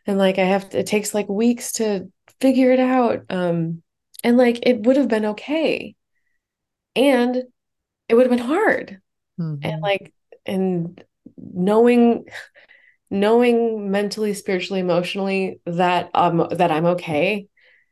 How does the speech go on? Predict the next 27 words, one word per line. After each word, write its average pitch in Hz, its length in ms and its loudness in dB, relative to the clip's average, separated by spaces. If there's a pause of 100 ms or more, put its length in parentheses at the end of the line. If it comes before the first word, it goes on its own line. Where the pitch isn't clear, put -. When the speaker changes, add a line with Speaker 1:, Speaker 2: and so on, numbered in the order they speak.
(160)
Speaker 1:
and 185 80 -2
that 190 60 -2
I'm 175 140 2
gonna 165 180 0
be 208 240 2
okay 269 460 0 (480)
can 233 680 0 (580)
make, 262 460 0 (180)
maybe, 233 520 2
like, 202 340 -2
lighten, 214 840 -2 (300)
lighten 202 440 0
my 190 160 0
sense 185 300 -2
of 170 120 0
the 175 100 2
now, 196 600 2
of 165 140 -2
the 165 80 0
challenge 185 480 -4
of 170 60 -8
the 175 100 0
now, 170 320 -2
but, 202 220 -4
like, 277 180 -4
not 349 200 0
always. 330 540 0